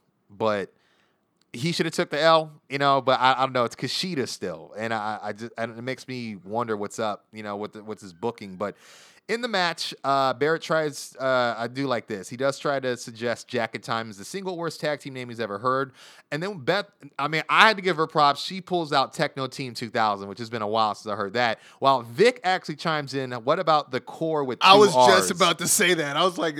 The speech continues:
Speaker 2: I, I was like, "How did someone not pull that out and be like, 'Oh, not the core with two R's'?"
Speaker 1: Man.
Speaker 2: 'Cause you said the core. Like, "Oh, that's, like, two of them things, right?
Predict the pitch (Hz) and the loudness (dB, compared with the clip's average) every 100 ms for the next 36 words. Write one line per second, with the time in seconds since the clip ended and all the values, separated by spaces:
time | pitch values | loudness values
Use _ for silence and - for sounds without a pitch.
0 | 135 156 156 170 151 180 190 170 185 175 | 0 0 0 -2 -2 0 -2 -4 -6 -4
1 | 151 147 151 147 156 143 139 135 135 135 | -4 -4 -4 -4 -4 -2 -2 -4 -4 -6
2 | 131 123 156 160 156 151 - 175 165 156 | -8 -6 -4 -2 -4 -8 -8 -8 -8 -10
3 | 175 175 214 - - 120 104 78 - - | -8 -10 -12 -20 -8 -6 -6 -8 -12 -8
4 | 156 151 160 139 135 - 180 156 143 123 | -8 -6 -6 -8 -6 2 6 6 4 2
5 | 107 98 139 151 226 214 240 240 214 - | -4 -4 -4 0 2 2 0 -2 -6 -8
6 | - 277 220 175 160 139 127 160 240 | -6 -4 -4 -4 -4 -6 -4 -4 -4